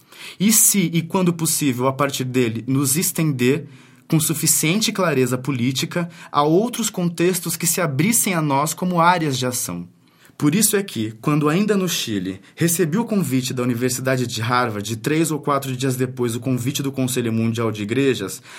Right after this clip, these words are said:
Harvard me convidava para dois ou três anos, a partir de sessenta e nove, e o Conselho Mundial de Igrejas também,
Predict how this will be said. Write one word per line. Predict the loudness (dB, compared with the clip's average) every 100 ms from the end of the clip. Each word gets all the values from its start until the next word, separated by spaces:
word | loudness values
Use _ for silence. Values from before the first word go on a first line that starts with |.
| -2
Harvard | 0 2 0 -2
me |
convidava | -2 -2 -2 0 0
para | 0 -2
dois | 0 0 2
ou | -2
três | -2 -4 -2
anos, | -2 -2 -4 -8 -8
a | -6
partir | -2 -2 -2
de | -6
sessenta | -4 -2 -2 -2
e |
nove, | -2 0 0 -4 -8 -6
e | -4
o |
Conselho | 0 0 2 0
Mundial | 0 0 0
de | 0
Igrejas | 0 0 0 -2
também, | 0 2 0